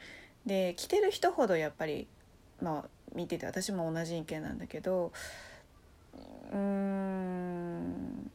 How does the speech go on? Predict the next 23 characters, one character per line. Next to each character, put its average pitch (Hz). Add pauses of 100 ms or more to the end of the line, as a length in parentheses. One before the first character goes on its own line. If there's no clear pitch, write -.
(100)
色 277
柄 247 (100)
選 185
べ 180
ば 151 (1080)
割 220
と 285 (600)
気 233
に 220
し 233
な 233
く -
て -
い 160
い 175
気 170
は 143
し -
て 143
ま 151
す。 - (1120)
う 185
ん。 165